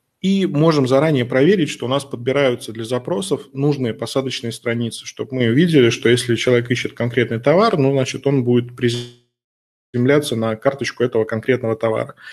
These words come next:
Если это категорийный запрос, то, ну, соответственно, на категорию или там на подборку товаров и так далее. Мы про это еще поговорим. А, ну и, собственно, как увеличивать охват, используя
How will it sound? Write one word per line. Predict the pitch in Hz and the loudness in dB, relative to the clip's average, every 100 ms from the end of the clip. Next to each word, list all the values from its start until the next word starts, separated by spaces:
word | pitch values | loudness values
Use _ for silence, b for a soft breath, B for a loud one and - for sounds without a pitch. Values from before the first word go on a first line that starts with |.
| B B | B B
Если | 131 131 113 | 0 2 0
это | 107 107 | 0 -2
категорийный | 120 123 147 220 190 | -8 0 2 4 4
запрос, | 131 127 127 117 | 4 2 0 -4
то, | - 135 | -4 -8
ну, | 120 | -6
соответственно, | - 120 131 110 110 | -6 -2 -2 -2 -10
на | |
категорию | - - 131 175 160 117 | -8 -8 -2 0 2 2
или | 117 113 | 0 -4
там | 123 110 | -6 -8
на | 110 | -10
подборку | - 117 139 175 - | -6 -6 -4 -8 -6
товаров | - 120 110 - | -2 0 0 -4
и | |
так | 117 110 | -6 -4
далее. | 107 | -2
Мы | 120 | -2
про | 123 123 | 0 -2
это | |
еще | 123 - | -4 -14
поговорим. | - 117 113 104 - - - _ B B B B B B B B | -8 -2 -2 -2 -12 -18 -20 _ B B B B B B B B
А, | 120 120 117 - | 0 4 4 6
ну | 196 | 6
и, | |
собственно, | 196 165 - 143 135 127 113 - _ _ - 120 - _ - | 6 2 2 0 2 2 0 -6 _ _ -20 -20 -20 _ 0
как | 170 - | 0 2
увеличивать | 131 139 156 - 113 123 | 2 2 2 -2 -2 -4
охват, | - 170 226 - | -2 0 0 -2
используя | 131 127 139 170 131 120 107 | -8 0 2 2 2 0 0